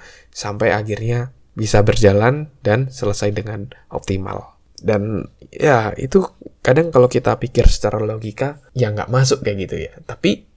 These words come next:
ketika kita melakukannya, kita memberi gitu ya, kita giving kepada orang lain, kebaikan-kebaikan itu akan datang aja gitu. Dan datangnya dari mana? Nah, itu tidak terduga gitu.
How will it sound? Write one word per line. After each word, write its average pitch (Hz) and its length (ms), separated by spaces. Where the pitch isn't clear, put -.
ketika 123 320
kita 113 320
melakukannya, 120 880
kita 117 240
memberi 135 720
gitu 110 320
ya, 123 80
kita - 240
giving 139 640
kepada 120 320
orang 113 240
lain, 127 260
kebaikan-kebaikan 120 720
itu - 240
akan 123 240
datang 120 320
aja 180 240
gitu. 117 320
Dan 110 400
datangnya 117 400
dari 113 160
mana? 143 320
Nah, - 400
itu 202 240
tidak 147 240
terduga 131 560
gitu. 113 320